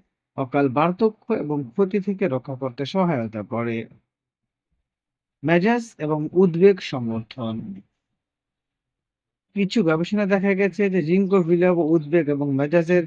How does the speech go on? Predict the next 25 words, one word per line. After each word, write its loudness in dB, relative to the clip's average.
ব্যাধির 0
লক্ষণগুলি 0
হ্রাস 0
করতে -4
সাহায্য -2
করতে -4
পারে, -4
কারণ 2
স্ট্রেস -2
হরমোন 0
এবং -4
সেরিব্রাল 0
রক্ত -2
প্রবাহ -2
নিয়ন্ত্রণের 0
উপরে 0
প্রভাব -6
রয়েছে। -8
তারপর -2
রয়েছে 0
মাথা 2
ঘোরা 2
এবং -2
টিনিটাস -2
ব্যবস্থাপনা। -2